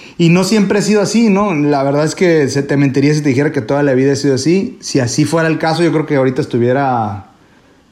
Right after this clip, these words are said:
no sé, en un yate. <laughs> Este, si desde los veinte años hubiera sido así de motivado para hacer cosas. No, he sido holgazán en algunos años de mi vida, este,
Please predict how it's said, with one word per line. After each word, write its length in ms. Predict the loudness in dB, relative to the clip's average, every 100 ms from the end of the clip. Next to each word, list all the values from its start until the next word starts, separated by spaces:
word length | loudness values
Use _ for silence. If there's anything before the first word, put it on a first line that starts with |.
| -20 -10
no 140 | -10
sé, 240 | -6 -4 0
en 140 | 2
un 160 | 2 2
yate. 420 | 0 -2 -4 -6
<laughs> 40 | -14 -20 -12 -4
Este, 600 | -2 0 0 2 0 -2 -10 -18 -16
si 160 | -4 0
desde 220 | 2 2
los 160 | 0 2
veinte 260 | 0 0
años 240 | 0 0 0
hubiera 220 | 0 0
sido 180 | 0 0
así 140 | 0
de 80 | 0
motivado 600 | 0 0 0 0 0 -2
para 160 | -2
hacer 260 | -2 -2 -2
cosas. 440 | -2 0 -2 -4 -12 -16 -10 -2
No, 280 | 0 2 0
he 80 | 0
sido 320 | 2 2 2
holgazán 560 | 0 0 -2 -2 0
en 80 | 0
algunos 320 | 0 2 0
años 160 | 0 0
de 60 | 2
mi 100 | 2
vida, 500 | 2 2 0 0 -2
este, 800 | -4 -2 0 2 2 2 0